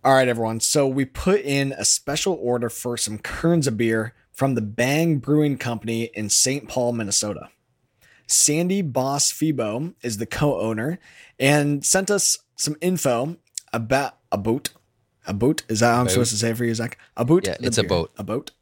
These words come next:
Speaker 2: A boot.
Speaker 1: <laughs> So she sent us some info about the beer that they sent to us. It's called Suds, and it's their cream ale that's made with Kernza.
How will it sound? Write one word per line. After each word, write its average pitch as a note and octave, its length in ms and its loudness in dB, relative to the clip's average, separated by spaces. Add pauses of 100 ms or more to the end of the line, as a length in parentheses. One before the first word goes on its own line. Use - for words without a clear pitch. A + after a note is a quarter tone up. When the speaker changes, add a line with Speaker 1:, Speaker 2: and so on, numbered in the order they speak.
(500)
Speaker 2:
A C#3 200 -2
boot. A#2 200 0 (140)
Speaker 1:
<laughs> C3+ 120 -12
So C3 340 4
she - 160 -4
sent D3+ 320 0
us C#4 160 -2
some A3+ 100 0
info C#3 340 0
about A#2 400 -2
the G#3 80 0
beer B2+ 400 -2 (560)
that C3+ 200 2
they B2 140 2
sent - 480 0 (220)
to C#3+ 140 0
us. C3 380 2
It's A#2 160 -4
called A#2+ 380 -4
Suds, C3 680 0 (420)
and B2+ 180 -2
it's A#2+ 160 0
their B2 200 -2
cream F3+ 540 -2 (180)
ale A#2+ 380 2
that's A#2 220 -6
made A#2 180 -2
with A2+ 140 -4
Kernza. C#3 460 -4